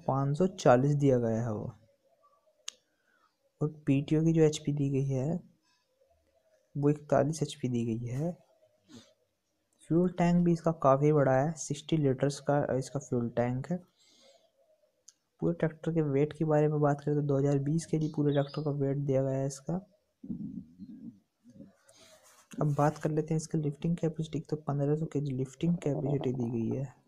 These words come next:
फ्रंट टायर की बात करें तो,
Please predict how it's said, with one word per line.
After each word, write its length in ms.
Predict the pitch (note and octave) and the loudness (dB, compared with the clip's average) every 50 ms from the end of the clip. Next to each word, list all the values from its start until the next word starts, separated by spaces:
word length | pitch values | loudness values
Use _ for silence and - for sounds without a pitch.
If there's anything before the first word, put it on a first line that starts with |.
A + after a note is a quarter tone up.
| _ _ _ _ - _ _ _ _ _ _ _ _ _ _ _ _ _ _ _ _ _ _ _ _ _ _ _ _ _ _ _ _ _ - - | _ _ _ _ -20 _ _ _ _ _ _ _ _ _ _ _ _ _ _ _ _ _ _ _ _ _ _ _ _ _ _ _ _ _ -20 -6
फ्रंट 300 | - - D3+ D#3+ D#3+ D#3+ - | -2 0 2 2 2 2 2
टायर 260 | C#3+ C#3 C#3 D3 D#3 D3+ - - _ _ _ _ _ _ _ _ _ _ _ _ _ - | 2 2 2 0 -2 -4 -8 -14 _ _ _ _ _ _ _ _ _ _ _ _ _ -6
की 60 | C#3+ | -2
बात 280 | D3 D3 C#3+ C#3+ D3 - | 0 2 2 2 0 0
करें 220 | - D#3 D3+ E3 | 0 0 0 0
तो, 460 | F3 - _ _ _ _ _ _ - | -2 -4 _ _ _ _ _ _ -10